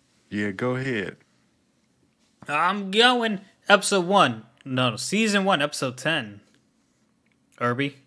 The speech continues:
Speaker 2: "Every man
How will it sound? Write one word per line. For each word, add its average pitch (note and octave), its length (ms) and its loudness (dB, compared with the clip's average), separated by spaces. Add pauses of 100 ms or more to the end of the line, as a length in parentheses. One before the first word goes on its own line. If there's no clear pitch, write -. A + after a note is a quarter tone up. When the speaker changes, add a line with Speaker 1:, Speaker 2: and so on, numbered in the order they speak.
(1700)
Speaker 2:
"Every A#2 360 -4
man G#2 540 -6